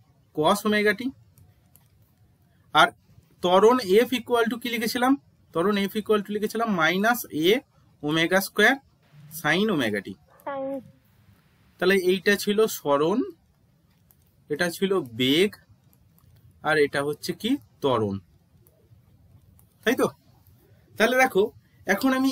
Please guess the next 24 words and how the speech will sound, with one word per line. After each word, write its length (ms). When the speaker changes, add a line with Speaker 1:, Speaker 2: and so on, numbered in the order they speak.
Speaker 1:
এইটাকে 420
কি 80
লিখতে 260
পারি 220
এইভাবে 300
যে 120
বেগটাকে 640
a 40
into 320
omega, 460
এই 60
কসটাকে 540
যদি 220
আমি 100
সাইনের 380
টার্মে 300
নিয়ে 200
আসি 200
তাহলে 200
কি 140
লিখতে 200
পারি? 140
Sin 340
omega 380